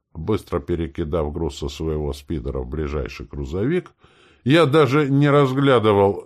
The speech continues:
что перебрасываю. Главное было в том, что сделал я это очень быстро,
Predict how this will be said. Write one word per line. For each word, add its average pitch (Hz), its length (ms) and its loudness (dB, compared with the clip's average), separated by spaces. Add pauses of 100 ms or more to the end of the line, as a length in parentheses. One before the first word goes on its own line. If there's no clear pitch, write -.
что - 260 -6
перебрасываю. 85 1040 -2 (480)
Главное 104 460 -4
было 85 260 -2
в - 60 -12
том, 135 180 -6
что 82 200 -8
сделал 92 300 -2
я 78 140 0
это 73 180 -4
очень 85 300 -6
быстро, 85 520 -10